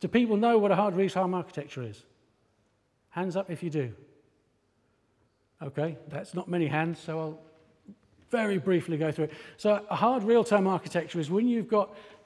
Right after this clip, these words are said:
code running and some electronics doing stuff,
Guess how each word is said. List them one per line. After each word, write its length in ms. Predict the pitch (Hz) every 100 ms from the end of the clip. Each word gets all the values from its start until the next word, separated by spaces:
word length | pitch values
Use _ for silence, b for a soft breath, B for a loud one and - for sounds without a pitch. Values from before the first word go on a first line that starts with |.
| -
code 260 | 208 214
running 400 | 165 160 160 170 160 B B
and 300 | 170 156 151
some 120 | - 165
electronics 500 | 175 170 170 160 127
doing 300 | 208 202 139
stuff, 460 | - 147 165 -